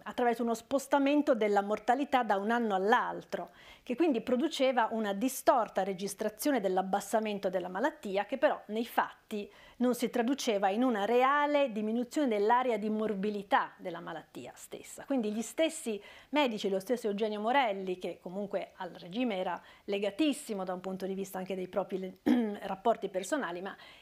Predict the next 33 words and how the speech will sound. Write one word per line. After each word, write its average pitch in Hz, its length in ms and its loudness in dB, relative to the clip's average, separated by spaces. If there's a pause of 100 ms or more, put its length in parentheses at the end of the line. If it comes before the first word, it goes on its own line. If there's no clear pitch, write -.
in 226 200 0
vari 214 480 2
articoli 202 720 0
comparsi 196 520 -2
su 214 100 -8
riviste 202 560 -4
specifiche, 202 1040 -6
specialistiche 196 760 -2
legate 196 320 -2
alla 185 100 -2
tubercolosi, 196 720 -2
denunciava, 196 600 -2
insomma, 180 420 -10
che 185 220 -4 (360)
al 208 100 0
di 208 80 0
là 240 140 6
della 190 180 0
propaganda 196 580 -2
i - 20 -6
risultati, 185 680 -2 (120)
eh, 190 400 -4
non 214 180 0
erano 202 300 0
poi 190 440 0 (320)
stati 202 360 0
ottimali, 196 500 2
soprattutto 262 540 0
perché 185 320 -6
si - 100 -6
era 214 120 4
realizzata 214 500 0
questa 180 440 -2